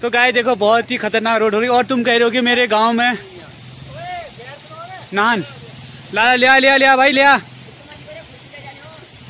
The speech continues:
ओहो, ये भाई ने निकाली बाइक। यहाँ पे मिला तगड़ा ताल और बाइक झीके ढुनकी गई थी, वो देखो गाइस। ओ,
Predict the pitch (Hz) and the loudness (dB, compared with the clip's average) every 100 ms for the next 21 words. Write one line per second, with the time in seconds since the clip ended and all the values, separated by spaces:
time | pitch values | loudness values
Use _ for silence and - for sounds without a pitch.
0 | - - - - - - - - - 208 | -20 -20 -20 -18 -16 -16 -18 -16 -6 -4
1 | 196 226 254 262 262 208 262 277 285 294 | 0 2 4 4 2 2 4 6 6 6
2 | 294 294 285 277 277 277 269 269 269 262 | 6 6 4 4 2 2 2 2 2 2
3 | 262 262 262 254 254 247 247 247 240 240 | 2 2 2 2 2 0 -2 -2 0 0
4 | 233 214 226 226 220 214 220 214 208 208 | 0 0 0 0 -2 -2 -2 -2 -2 -4
5 | 135 - _ _ _ _ - 285 269 277 | -8 -18 _ _ _ _ -4 0 2 2
6 | 277 269 277 262 277 277 269 208 165 - | 2 2 2 2 4 6 6 2 -6 -14
7 | - - 277 294 262 294 285 226 247 320 | -18 -2 0 2 2 2 2 -2 -2 0
8 | 262 269 294 311 311 285 302 320 285 294 | 2 0 0 0 -2 0 0 0 0 0
9 | 285 233 294 | 0 0 -2